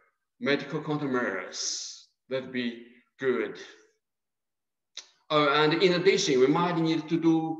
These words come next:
more research to improve the current use, the, the use of currently available drugs. And above all, sustainable capacity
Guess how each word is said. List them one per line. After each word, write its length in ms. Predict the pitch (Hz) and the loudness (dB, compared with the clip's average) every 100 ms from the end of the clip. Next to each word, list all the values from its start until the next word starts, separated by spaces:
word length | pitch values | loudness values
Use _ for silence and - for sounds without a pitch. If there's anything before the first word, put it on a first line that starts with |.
| - - _ 151 | -12 -20 _ 2
more 280 | 170 208 | 8 10
research 880 | 180 127 - - 147 - - - - - _ _ _ _ | 8 4 0 0 0 0 -2 -2 -6 -14 _ _ _ _
to 300 | 151 151 - | 2 2 2
improve 720 | 170 175 - 196 147 98 - - - _ _ | 2 2 -2 -2 0 -2 -10 -16 -20 _ _
the 260 | 131 123 127 - - - _ _ _ _ _ _ | -2 0 -4 -14 -20 -20 _ _ _ _ _ _
current 340 | - 175 170 143 160 | -2 2 2 0 0
use, 560 | 190 - - - - - _ | -2 -2 -8 -10 -14 -20 _
the, 100 | 135 | -4
the 140 | 135 | -2
use 320 | 143 185 156 | 2 4 2
of 240 | 123 127 120 | -4 -6 -6
currently 560 | 165 156 139 131 131 127 | -2 0 0 -2 -4 -8
available 380 | 117 127 127 123 | -2 0 0 -2
drugs. 440 | 139 123 98 - - - - _ _ _ _ _ _ _ _ - - - - - | -2 -4 -4 -10 -12 -12 -16 _ _ _ _ _ _ _ _ -20 -20 -20 -20 -2
And 200 | 143 147 | 4 4
above 380 | 175 175 190 180 | 4 6 6 6
all, 720 | 160 165 117 - - - - - | 6 4 2 -2 -10 -16 -20 -14
sustainable 1080 | - 202 - - 214 185 165 160 160 156 | -2 -2 0 0 4 6 8 8 6 4
capacity 880 | - 135 127 147 143 151 127 110 - | 0 -4 -4 -4 -2 -4 -2 -4 -6